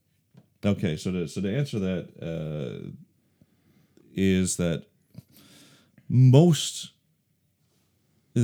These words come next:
I said, we won't be getting to a feature for, for some time. So in, in the short term, the, the multiple short films will, pr-, I would say most of them will probably be on D S L R.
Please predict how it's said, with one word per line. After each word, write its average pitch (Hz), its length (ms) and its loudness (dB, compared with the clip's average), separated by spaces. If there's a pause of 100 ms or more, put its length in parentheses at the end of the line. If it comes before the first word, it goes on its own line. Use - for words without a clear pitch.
I 120 40 4
said, 110 40 0
we 113 140 4
won't 135 160 6
be 139 80 2
getting 113 220 2
to 107 100 2
a 95 60 2
feature 98 400 -2
for, 71 520 -4
for 85 120 -10
some 85 220 -4
time. 71 320 -4
So 80 560 -6 (380)
in, 92 380 -2
in 90 180 0
the 87 80 -2
short - 320 -2
term, 87 400 -4
the, 78 460 -6
the 92 120 -6
multiple 90 440 -2
short - 340 -10
films 82 220 -6
will, 87 160 -6 (720)
pr-, - 460 -20 (200)
I 151 120 4
would 139 120 2
say 117 160 0
most 101 300 4
of - 40 -6
them 104 80 0
will 87 80 0
probably 107 340 -2
be 107 140 -2
on 107 180 0
D 104 180 -2
S 101 200 -2
L 98 120 0
R. 104 240 0